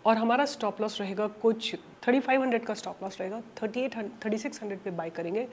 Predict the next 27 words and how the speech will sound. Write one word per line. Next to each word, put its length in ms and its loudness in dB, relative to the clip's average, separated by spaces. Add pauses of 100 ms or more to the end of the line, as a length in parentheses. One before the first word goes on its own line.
(540)
और 60 4 (160)
टारगेट्स 360 8
हमारे 260 2
रहेंगे 200 2
फिफ्टी, 560 -2 (140)
हंड्रेड, 320 -2
हंड्रेड 200 -6
फिफ्टी, 260 -8
टू 180 -6
हंड्रेड, 360 -6
टू 80 -4
फिफ्टी, 340 -6
थ्री 200 -2
हंड्रेड 260 -6
पॉइंट्स 200 -16
का। 160 -16
टेन 160 6
परसेंट 320 -4
का 80 -4
मूव 280 0 (560)
one 200 6 (140)
can, 260 0 (120)
uh, 240 0
let 180 -2
me 160 -2
just 200 -10
see, 100 -10